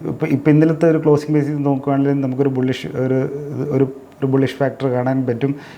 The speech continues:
ഏഴ് മാസങ്ങൾക്ക് ശേഷം ആദ്യമായിട്ടാണ് നിഫ്-, ഏഹ്, എൻ എസ് സിയുടെ സ്മോൾ ക്യാപ് ഇൻഡെക്സ് ടു ഹൺഡ്രഡ് ഡേ മൂവിംഗ് ആവറേജിന് മുകളിൽ, അതായത് ലോങ് ടൈം മൂവിംഗ് ആവറേജിന് മുകളിൽ ക്ലോസ് ചെയ്യുന്നത്. അപ്പോൾ അതൊരു പോസിറ്റീവ് ഘടകമാണ്. ബ്രോഡർ മാർക്കറ്റിലെ സെൻറ്റിമെൻറ്റ്സിനെ സൂചിപ്പിക്കാൻ പറഞ്ഞതാണ്. അതേപോലെ തന്നെ ഇപ്പം യു എസ് യൂറോപ്പ്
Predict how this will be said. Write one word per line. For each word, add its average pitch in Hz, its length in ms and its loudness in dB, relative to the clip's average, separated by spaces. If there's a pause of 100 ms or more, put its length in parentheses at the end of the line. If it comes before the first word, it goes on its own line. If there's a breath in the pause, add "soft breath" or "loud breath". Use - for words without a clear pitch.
(140)
ഏഴ് 151 220 4
മാസങ്ങൾക്ക് 139 480 0
ശേഷം 135 360 -2
ആദ്യമായിട്ടാണ് 131 680 0
നിഫ്-, 127 200 -4
ഏഹ്, 120 480 0
എൻ 123 120 0
എസ് 131 100 0
സിയുടെ 135 140 -2
സ്മോൾ 123 260 -2
ക്യാപ് 131 220 -2
ഇൻഡെക്സ് 123 480 -2
ടു 139 40 0
ഹൺഡ്രഡ് 131 240 0
ഡേ 123 120 2
മൂവിംഗ് 123 320 -2
ആവറേജിന് 120 340 0
മുകളിൽ, 139 460 4 (320 loud breath)
അതായത് 156 180 4
ലോങ് 143 240 6
ടൈം 147 120 4
മൂവിംഗ് 139 260 2
ആവറേജിന് 131 280 -2
മുകളിൽ 127 340 0
ക്ലോസ് 120 320 -2
ചെയ്യുന്നത്. 120 340 -4 (360 loud breath)
അപ്പോൾ - 120 4
അതൊരു 165 160 6
പോസിറ്റീവ് 151 380 4
ഘടകമാണ്. 139 340 4
ബ്രോഡർ 135 360 0
മാർക്കറ്റിലെ 135 420 0
സെൻറ്റിമെൻറ്റ്സിനെ 135 640 0
സൂചിപ്പിക്കാൻ 127 640 0
പറഞ്ഞതാണ്. 123 560 -2 (360 loud breath)
അതേപോലെ 139 320 4
തന്നെ 143 140 2
ഇപ്പം 147 280 0
യു 135 180 2
എസ് 139 200 -2
യൂറോപ്പ് 139 460 0